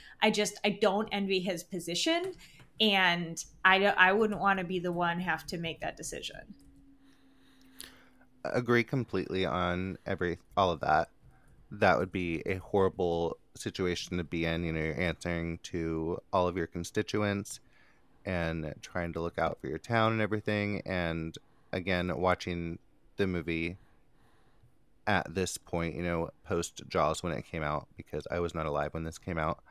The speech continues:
Speaker 2: um, it's very easy to look at the mayor and be like, "Boo, he's bad. Obviously, he should shut the beaches." But, and we'll touch upon this later, sharks and great whites and stuff,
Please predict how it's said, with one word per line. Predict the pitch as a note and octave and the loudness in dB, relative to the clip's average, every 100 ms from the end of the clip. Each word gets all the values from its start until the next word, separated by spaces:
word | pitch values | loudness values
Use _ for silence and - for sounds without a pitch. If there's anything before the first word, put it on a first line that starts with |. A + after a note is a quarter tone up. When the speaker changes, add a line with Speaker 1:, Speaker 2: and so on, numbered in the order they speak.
| - - _ _ - | -20 -20 _ _ -8
Speaker 2:
um, | - G2+ E2+ D2+ - | 0 2 2 -2 -4
it's | G2+ | -4
very | - F#2 E2 | 0 0 0
easy | F2 F2 | -2 -2
to | F2 | -4
look | E2 | -4
at | A1 | -6
the | |
mayor | E2 D#2+ D#2 | -4 -2 -2
and | D#2+ D#2+ | -4 -4
be | D2+ | -4
like, | E2 - - | -4 -8 2
"Boo, | A#2+ A2 G#2+ | 6 6 6
he's | G#2 G#2+ F#2 | 4 0 0
bad. | F#2 F2 F2 F2+ F#2 - | 2 6 6 4 0 2
Obviously, | F#2 F#2 F2 F2 F2 | 2 2 -2 -4 -8
he | |
should | F2 - | -8 -8
shut | F#2 - | -8 -8
the | |
beaches." | - D#2+ - F2 - - - - - - - - - | -10 -8 -4 -4 -6 -18 -20 -20 -20 -20 -20 -8 4
But, | G#2 F#2+ - - - - - - | 6 6 2 -16 -20 -20 -12 -2
and | G#2 G2 F#2 G2 | 0 2 0 2
we'll | F2+ | 0
touch | - F2+ | 0 -4
upon | - E2+ | -2 -2
this | D#2 - | -2 2
later, | A2+ G2 F#2 - - - - _ _ - - - - G#2 - _ - | 4 6 4 0 -10 -20 -20 _ _ -20 -20 -18 -16 -16 -20 _ -16
sharks | - - C3 D#3 - - - - | -8 4 6 6 4 -12 -12 -4
and | G#2 G#2 G#2 G#2 G#2 - - _ _ _ _ - | 0 0 -2 -4 -6 -12 -20 _ _ _ _ -12
great | A2 A2 - | 2 2 4
whites | F2+ - - | 2 0 -6
and | F#2+ | -8
stuff, | - E2 | 0 0